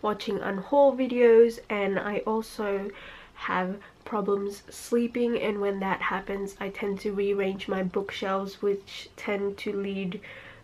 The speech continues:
to me, um, finding books that I just don't want on my shelf anymore.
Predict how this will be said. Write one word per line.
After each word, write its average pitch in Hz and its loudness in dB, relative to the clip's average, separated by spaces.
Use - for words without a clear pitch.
to 208 -4
me, 202 -2
um, 190 0
finding 202 -2
books 202 -4
that 202 0
I 190 0
just 202 -4
don't 202 2
want 208 -2
on 220 0
my 220 2
shelf 247 -2
anymore. 262 8